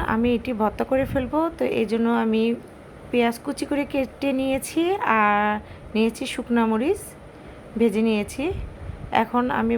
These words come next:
ভর্তা করে নিব। তো শুকনা মরিচের সাথে আমি লবণ দিয়ে ভালো মতো চটকিয়ে শুকনা মরিচগুলোকে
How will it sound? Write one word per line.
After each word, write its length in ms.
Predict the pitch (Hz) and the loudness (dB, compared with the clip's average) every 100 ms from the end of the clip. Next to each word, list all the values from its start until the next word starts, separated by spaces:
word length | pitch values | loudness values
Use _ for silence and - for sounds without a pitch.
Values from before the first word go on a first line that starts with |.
| 214 | 0
ভর্তা 240 | 208 240 240 | 0 0 2
করে 140 | 254 240 | 2 4
নিব। 140 | 233 247 349 349 | 2 2 0 0
তো 60 | 247 - | -2 -2
শুকনা 300 | 247 247 254 247 | -2 0 2 4
মরিচের 440 | 247 247 226 254 - | 2 2 0 0 0
সাথে 220 | 233 262 254 | 0 2 0
আমি 120 | 240 240 | 2 2
লবণ 300 | 226 208 233 233 202 | 0 2 0 0 0
দিয়ে 240 | 220 254 381 403 - - - - - - 214 | 0 2 0 -4 -14 -16 -16 -18 -18 -4 2
ভালো 180 | 208 208 | 4 4
মতো 260 | 226 226 254 302 403 - - - - - - - - | 2 2 2 2 0 -8 -12 -10 -10 -10 -12 -12 -2
চটকিয়ে 520 | 247 240 - 247 262 392 - - | -2 -2 0 4 4 2 -2 -10
শুকনা 260 | 214 240 233 | -2 0 2
মরিচগুলোকে 800 | 226 208 233 254 320 359 - | 2 0 0 2 0 -2 -2